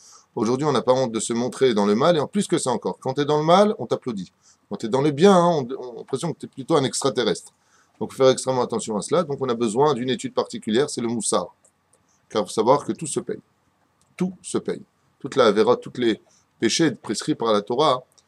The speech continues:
ont, bien entendu, un din v'cheshbon. Comme dit Rabbi Akiva, des comptes à rendre.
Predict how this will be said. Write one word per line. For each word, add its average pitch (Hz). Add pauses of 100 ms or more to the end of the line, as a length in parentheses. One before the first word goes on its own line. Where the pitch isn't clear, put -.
(280)
ont, 120
bien 120
entendu, 117 (580)
un 214
din 139
v'cheshbon. 107
Comme 113
dit 127
Rabbi 117
Akiva, 104 (640)
des 95
comptes 131
à 110
rendre. 113